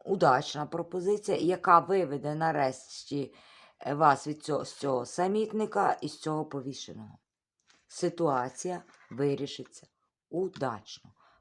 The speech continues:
Все йде до того, що ви вже от-от, от-от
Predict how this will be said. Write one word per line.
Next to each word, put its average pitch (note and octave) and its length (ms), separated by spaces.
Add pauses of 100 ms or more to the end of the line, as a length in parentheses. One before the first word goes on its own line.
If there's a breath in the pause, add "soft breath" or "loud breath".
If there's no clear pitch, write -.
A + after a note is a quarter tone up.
Все - 540
йде B2 420 (220)
до G#2+ 200
того, C3 480
що - 320
ви D3+ 180
вже - 340
от-от, - 1000 (640)
от-от D3 720